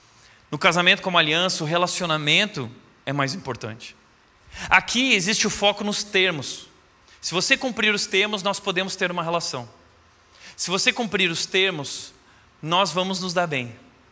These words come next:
Mas se você não cumprir os termos, a gente vai reavaliar o contrato. E o foco é: você não fez isso, você fez isso, você tem que fazer isso. Aqui, a relação, o relacionamento é mais importante.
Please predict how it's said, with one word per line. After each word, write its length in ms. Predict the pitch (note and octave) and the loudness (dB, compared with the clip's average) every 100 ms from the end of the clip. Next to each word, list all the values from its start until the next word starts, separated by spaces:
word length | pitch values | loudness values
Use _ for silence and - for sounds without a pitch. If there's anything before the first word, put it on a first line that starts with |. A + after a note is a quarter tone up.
| - | -6
Mas 160 | D3+ D3+ | -4 -2
se 80 | |
você 260 | D3 D3+ F#3+ | -2 -2 0
não 140 | G#3+ | -2
cumprir 280 | A3+ G3+ F3+ | -6 -8 -6
os 140 | E3+ - | -6 -2
termos, 560 | D3 D3+ D#3 - - - _ _ _ _ - _ | -2 -2 -6 -12 -14 -20 _ _ _ _ -20 _
a 100 | - | -6
gente 140 | C#3+ - | -4 0
vai 140 | C#3+ | 2
reavaliar 440 | C#3+ D3+ D3+ D3 C#3 | 2 0 -2 -2 -2
o 60 | |
contrato. 580 | C#3 D#3 C3+ A#2 - - - _ _ _ - - - - - | -4 -10 -6 -8 -8 -18 -20 _ _ _ -20 -20 -20 -18 -6
E 100 | E3 | -4
o 40 | |
foco 600 | - - F#3+ G3+ F#3+ E3 | -2 2 4 4 2 2
é: 140 | D3 | 4
você 240 | C3 C#3+ F3 | 2 -2 -4
não 100 | F3 | -4
fez 260 | - E3+ | -4 -4
isso, 280 | C#3 C3+ - | -2 -4 -6
você 240 | B2+ C3 D#3+ | -6 -6 -4
fez 260 | - E3 | -4 -2
isso, 240 | C#3 A#2 C3 | -4 -6 -6
você 200 | F3 F3 | -6 -4
tem 160 | G3 | -6
que 60 | F#3 | -4
fazer 220 | G3 F#3+ | -4 0
isso. 280 | E3+ C3+ - - - - | -2 -2 -6 -14 -16 -4
Aqui, 500 | D#3+ - - G3+ F3+ - - | -4 -2 -4 -4 -4 -6 -2
a 80 | |
relação, 600 | D#3+ F3 F3 - - F#3 E3+ | 2 2 0 -2 -2 -2 -2
o 40 | |
relacionamento 840 | E3 F3+ F3 F#3+ D#3+ D3+ E3+ G#3+ F3 | -2 -2 -2 -4 -4 0 0 0 -2
é 20 | |
mais 220 | D3+ D3 | -2 -4
importante. 760 | D3 C#3 C3 B2 A2+ G#2+ - | -6 -6 -6 -6 -8 -10 -14